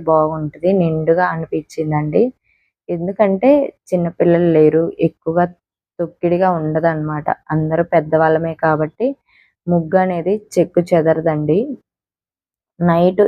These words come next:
ఎలుకలు తిరిగి అటు ఇటు ఏదైతే ఆ వాకిటి గుమ్మం దగ్గర ఏదైతే ముగ్గు ఉందో అది మాత్రమే పాడైద్ది, కానీ ఇంక మిగతా ముగ్గు అయితే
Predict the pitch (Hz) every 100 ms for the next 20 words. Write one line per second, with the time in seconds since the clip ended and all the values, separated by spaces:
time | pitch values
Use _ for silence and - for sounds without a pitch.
0 | - 170 170 165 180 180 170 165 170 170
1 | - 160 165 165 165 160 165 156 151 156
2 | 156 160 156 156 - _ _ _ _ 170
3 | 165 165 170 175 175 - - 160 170 170
4 | 170 170 156 170 170 160 160 156 170 165
5 | 156 156 156 175 - 175 160 160 160 160
6 | 170 180 185 170 160 160 160 151 156 165
7 | 262 311 _ _ _ _ - 170 175 175
8 | 170 165 170 202 190 160 170 165 170